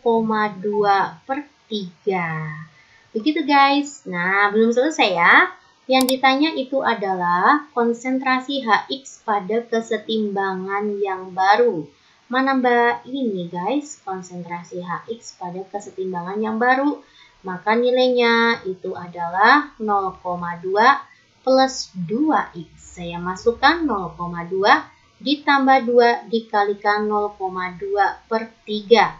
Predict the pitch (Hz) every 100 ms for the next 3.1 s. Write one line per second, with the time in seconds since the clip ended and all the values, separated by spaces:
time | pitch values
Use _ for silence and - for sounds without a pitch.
0 | - _ _ _ _ - - 190 180 233
1 | - 233 269 262 254 240 226 202 190 180
2 | 170 190 262 262 _ _ _ _ - 226